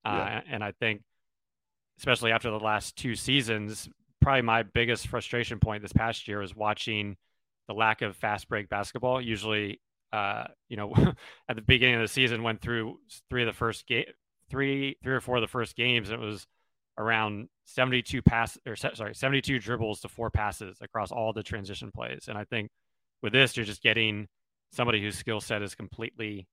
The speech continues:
Speaker 1: different. Um, so I'm not driving to his house to, to pick him up and drive him down to Chapel Hill, but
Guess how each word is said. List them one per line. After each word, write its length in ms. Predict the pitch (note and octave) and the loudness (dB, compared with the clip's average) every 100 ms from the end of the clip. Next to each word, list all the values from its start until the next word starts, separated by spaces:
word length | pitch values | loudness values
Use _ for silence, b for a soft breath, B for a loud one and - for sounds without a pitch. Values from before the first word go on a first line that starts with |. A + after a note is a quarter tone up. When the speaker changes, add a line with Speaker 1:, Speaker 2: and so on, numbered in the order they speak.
| _ - | _ -2
Speaker 1:
different. 340 | - C#3+ E3+ _ _ _ _ - | 0 0 -4 _ _ _ _ 2
Um, 600 | A#2 A2+ G#2+ G#2 G2+ G2+ _ _ _ _ - | 4 6 4 0 -6 -12 _ _ _ _ -2
so 80 | A#2 | 4
I'm 60 | C3 | 6
not 160 | C#3 | 6
driving 280 | C3 B2 B2 | 8 6 6
to 120 | - | -2
his 100 | A2+ | -4
house 240 | A#2 A#2 - | -2 -2 -2
to, 280 | - G#2+ G2+ | -6 -6 -6
to 120 | - | -6
pick 180 | - A#2+ | -4 -4
him 100 | G#2+ | -2
up 160 | A2+ A#2 | -2 -4
and 220 | G2+ F#2+ | -8 -4
drive 160 | A2+ | -4
him 60 | G#2+ | -2
down 160 | G#2 G2+ | -4 -4
to 60 | |
Chapel 280 | G2 G#2+ G2 | -4 -4 -2
Hill, 260 | G#2 B2+ A#2 | 0 0 0
but 240 | G#2+ | 0